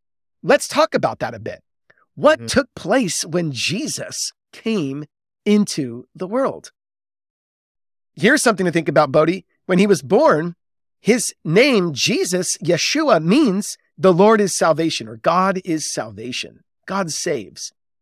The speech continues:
Speaker 1: And so he is the Savior of the world. We know that he, for thirty years, was the son of a carpenter, Joseph.
Speaker 2: Mm-hmm.
Speaker 1: He worked
Speaker 2: Right.
Speaker 1: with his hands. He went through all the temptations that everybody goes through, and yet he never sinned.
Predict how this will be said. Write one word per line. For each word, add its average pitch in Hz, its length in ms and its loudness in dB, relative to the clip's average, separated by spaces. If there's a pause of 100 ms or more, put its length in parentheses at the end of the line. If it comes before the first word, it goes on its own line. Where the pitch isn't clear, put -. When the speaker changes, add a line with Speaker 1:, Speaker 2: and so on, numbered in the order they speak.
(100)
Speaker 1:
And 190 140 2
so 202 160 4
he 208 240 -4
is 277 200 0
the 233 120 -6
Savior 147 400 -2
of 120 140 -8
the 131 80 -6
world. 90 440 -14 (680)
We 214 200 0
know 233 140 4
that 214 140 2
he, 226 180 -4
for 214 180 4
thirty 302 380 0
years, 185 560 -4
was 170 220 -4
the 170 80 -6
son 202 220 0
of 165 80 -2
a 147 60 -6
carpenter, 156 680 -8 (140)
Joseph. 147 540 -2
Speaker 2:
Mm-hmm. 139 180 -16 (160)
Speaker 1:
He 175 140 -4
worked 165 300 0
Speaker 2:
Right. 202 40 -2
Speaker 1:
with 202 100 -4
his 214 160 -4
hands. 185 500 -4 (320)
He 180 140 -4
went 185 180 2
through 170 140 0
all 185 120 6
the 208 100 0
temptations 190 640 -4
that 156 120 -2
everybody 165 440 0
goes 160 280 0
through, 185 240 -2
and 151 140 -8
yet 147 160 -4
he 151 160 -10
never 139 560 -6
sinned. 117 760 -12